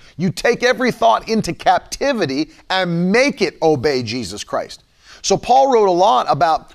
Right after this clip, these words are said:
what you should be thinking about and what you shouldn't be thinking about. And so I want to, um, actually, I'm gonna, I'm gonna go sh-,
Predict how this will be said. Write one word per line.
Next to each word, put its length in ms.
what 280
you 160
should 460
be 140
thinking 420
about 480
and 160
what 180
you 280
shouldn't 640
be 100
thinking 360
about. 340
And 160
so 400
I 100
want 320
to, 280
um, 200
actually, 440
I'm 120
gonna, 260
I'm 100
gonna 120
go 160
sh-, 160